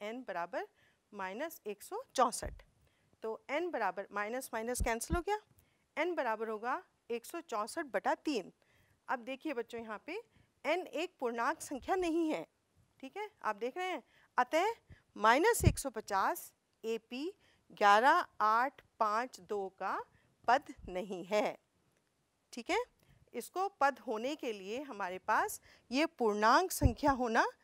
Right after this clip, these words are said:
जरूरी है। ठीक है, प्राकृत संख्या होनी चाहिए तभी ये इसका पद कहलाएगा। समझ में आया?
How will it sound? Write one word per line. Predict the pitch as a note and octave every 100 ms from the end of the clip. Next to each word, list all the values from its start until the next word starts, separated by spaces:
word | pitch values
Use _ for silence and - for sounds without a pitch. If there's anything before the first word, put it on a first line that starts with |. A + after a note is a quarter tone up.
| _ -
जरूरी | B3+ G#3+ F3 F3+
है। | F3+ F3+ _ _ _ - - _ _ _ -
ठीक | C4
है, | A#4+
प्राकृत | A4 A#3 G3 C4 -
संख्या | A#3+ - B3+
होनी | B3+ C4+
चाहिए | C#4 D#4+ E4 E4 _ _ _
तभी | A#3+ A#3+ E4+ E4+
ये | C#4
इसका | C#4+ A#3 - - A4+ - -
पद | C4 -
कहलाएगा। | B3+ A#3 F3 E3+ E3+ F#3 _ _ _ _ _ _ -
समझ | - A3+ -
में | C4+
आया? | C4+ D#4